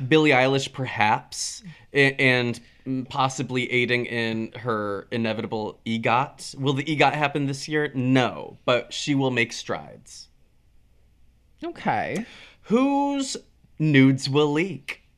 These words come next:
Speaker 2: The Queen.
Speaker 1: Bitch, she's dead. Did we predict that?
Speaker 2: You can't. <laughs>
Speaker 1: I feel, I feel it in my bones.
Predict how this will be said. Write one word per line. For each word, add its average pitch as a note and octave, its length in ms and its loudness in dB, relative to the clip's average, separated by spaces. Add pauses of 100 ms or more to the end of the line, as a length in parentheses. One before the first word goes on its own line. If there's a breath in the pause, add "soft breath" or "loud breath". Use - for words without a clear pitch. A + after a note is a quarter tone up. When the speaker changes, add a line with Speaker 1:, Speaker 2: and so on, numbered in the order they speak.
(1500)
Speaker 2:
The C3 140 2
Queen. C3+ 520 2 (800)
Speaker 1:
Bitch, F#3+ 240 0
she's G3+ 260 -8
dead. E3+ 480 -2 (1700)
Did D#3+ 160 4
we F#4 100 8
predict G4 420 4
that? G4+ 320 10
Speaker 2:
You C#3 120 2
can't. - 380 -4
<laughs> D#3+ 220 0
Speaker 1:
I - 180 6
feel, B3 340 10
I D#4+ 260 10
feel A#3 240 8
it G#3+ 80 8
in A3 60 6
my G#3 120 8
bones. A3 840 8